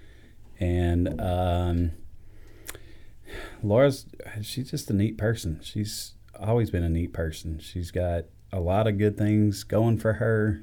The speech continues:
She, uh, has a beautiful family. She, um, runs a business and really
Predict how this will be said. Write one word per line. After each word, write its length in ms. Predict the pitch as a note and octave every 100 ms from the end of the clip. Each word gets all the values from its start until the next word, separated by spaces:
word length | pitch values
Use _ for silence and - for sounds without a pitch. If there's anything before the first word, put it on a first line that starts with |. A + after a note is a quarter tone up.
| -
She, 420 | - F#2 F2 E2+
uh, 400 | F2+ F2 E2+ E2
has 180 | F2 E2+
a 40 |
beautiful 460 | D#2 F#2+ A2 G#2+ F#2+
family. 680 | - G#2 G#2+ G#2 G2+ G2 - - - - - - - -
She, 520 | - F#2+ F#2 F2+ F2 - - - - - D#3
um, 520 | F#2 E2+ E2+ E2 E2 - - - - - - - - -
runs 220 | G2 G#2 G2+
a 60 |
business 540 | F#2 A#2 A#2 A#2+ A#2 -
and 100 | F#2
really 380 | A#2+ A2+ F#2+